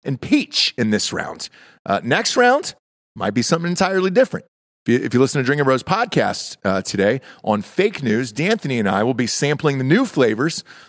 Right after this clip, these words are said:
live on air. Um, and we'll tell you what those are, and we'll give, we'll give you our honest opinion of them live on air today. That way there's no fucking bullshit here, okay? But these first four out of the gate are the goddamn best. Uh, so go to hard A F seltzer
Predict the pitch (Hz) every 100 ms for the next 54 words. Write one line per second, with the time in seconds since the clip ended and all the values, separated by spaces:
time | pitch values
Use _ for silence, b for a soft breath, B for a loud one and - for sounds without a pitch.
0 | - 87 107 135 165 185 262 - b b
1 | b b - 104 107 117 123 127 - -
2 | 131 151 - 208 208 208 202 226 240 190
3 | 202 240 175 165 185 196 208 214 175 214
4 | 285 294 254 226 196 190 196 - 147 -
5 | 147 139 135 127 127 123 123 123 127 107
6 | 101 104 95 - 90 92 135 185 175 147
7 | 151 - 123 104 107 87 - 95 - b
8 | b _ - 80 - - 123 156 B B
9 | B _ - 196 - - - - 113 175
10 | - 208 202 - 175 175 170 - 143 151
11 | 131 107 120 113 - 95 92 - 131 135
12 | 156 151 117 107 104 - b b _ -
13 | 98 95 - 90 123 107 135 160 156 143
14 | - 135 131 135